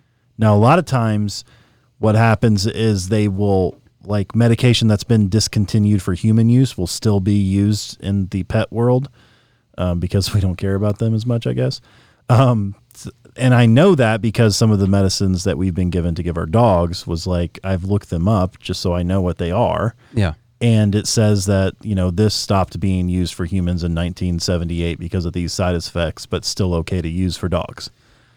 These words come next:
Speaker 2: There are,
Speaker 1: But
Speaker 2: uh, with, with veterinary medication, uh, there are variations, wider variations on the ingredients and the quality of the ingredients that are allowed in the veterinary medication because it's not as heavily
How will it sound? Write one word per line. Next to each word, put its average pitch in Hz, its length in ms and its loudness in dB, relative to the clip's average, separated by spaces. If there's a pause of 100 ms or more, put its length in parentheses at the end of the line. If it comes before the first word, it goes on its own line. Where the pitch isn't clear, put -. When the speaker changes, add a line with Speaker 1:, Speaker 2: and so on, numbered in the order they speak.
(120)
Speaker 2:
There 123 240 2
are, 131 340 4
Speaker 1:
But 127 60 -2
Speaker 2:
uh, 110 200 0 (280)
with, 123 400 -6 (220)
with 113 240 -4
veterinary 110 560 0
medication, 95 720 -4 (260)
uh, 98 200 -2
there 101 280 -2
are 107 220 2
variations, 98 1200 -2 (240)
wider 117 600 0
variations 98 1120 -2
on 98 160 0
the 92 280 -2 (280)
ingredients 98 840 -2
and 98 140 0
the 92 60 -2
quality 98 480 0
of 90 80 -6
the 92 120 -4
ingredients 90 720 -4
that 98 140 -2
are 90 360 -2
allowed 92 600 -2 (140)
in 98 100 -2
the 90 80 -2
veterinary 95 560 0
medication 85 720 -4
because 87 280 -6
it's 90 160 -10
not 92 200 -2
as 87 100 -8
heavily 85 420 -6